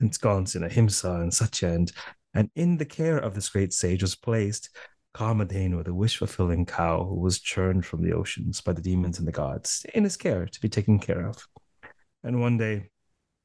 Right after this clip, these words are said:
uh, the king Vishwamitra, with his whole retinue, came chance upon the hermitage of the sage. And teeny hut,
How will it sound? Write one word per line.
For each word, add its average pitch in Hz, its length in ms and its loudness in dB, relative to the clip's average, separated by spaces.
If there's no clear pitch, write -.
uh, 92 380 0
the 98 140 -4
king 95 560 0
Vishwamitra, 98 680 0
with 101 80 -2
his 101 140 2
whole 123 340 0
retinue, 110 380 -2
came 101 500 -2
chance 110 320 2
upon 101 280 0
the 95 60 0
hermitage 98 400 0
of 90 100 -2
the 92 80 0
sage. - 500 -2
And 90 520 2
teeny 139 260 2
hut, 110 360 -4